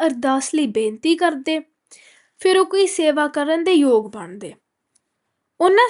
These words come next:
ਸਮਿਆਂ ਵਿੱਚ ਖਾਲਸੇ ਦੇ ਦਲਾਂ ਦੇ ਲਾਂਗਰੀ ਭਾਈ ਹਰੀ ਸਿੰਘ ਸਨ। ਉਹਨਾਂ ਦੇ ਹੱਥ ਵਿੱਚ ਪਦਮ ਸੀ। ਕਹਿੰਦੇ ਨੇ, ਜਦ ਤੀਕ ਉਹ ਲੰਗਰ ਵਿੱਚ ਖਲੋਤੇ ਰਹਿੰਦੇ, ਕੋਈ ਤੋਟ ਨਾ ਹੁੰਦੀ। ਜਿੰਨਾ ਮਰਜ਼ੀ ਵਰਤਾਈ ਜਾਓ,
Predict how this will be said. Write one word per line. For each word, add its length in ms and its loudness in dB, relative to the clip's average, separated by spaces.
ਸਮਿਆਂ 320 0
ਵਿੱਚ 360 -6
ਖਾਲਸੇ 600 -4
ਦੇ 140 -4
ਦਲਾਂ 340 -4
ਦੇ 180 -6
ਲਾਂਗਰੀ 560 -8
ਭਾਈ 220 4
ਹਰੀ 320 0
ਸਿੰਘ 320 -10
ਸਨ। 300 -12
ਉਹਨਾਂ 340 0
ਦੇ 140 -2
ਹੱਥ 320 -6
ਵਿੱਚ 280 -2
ਪਦਮ 360 -2
ਸੀ। 340 -2
ਕਹਿੰਦੇ 420 0
ਨੇ, 280 2
ਜਦ 400 0
ਤੀਕ 380 -2
ਉਹ 120 2
ਲੰਗਰ 420 0
ਵਿੱਚ 320 -4
ਖਲੋਤੇ 500 -2
ਰਹਿੰਦੇ, 420 0
ਕੋਈ 180 4
ਤੋਟ 460 0
ਨਾ 280 -2
ਹੁੰਦੀ। 460 0
ਜਿੰਨਾ 380 2
ਮਰਜ਼ੀ 500 2
ਵਰਤਾਈ 520 -2
ਜਾਓ, 380 -2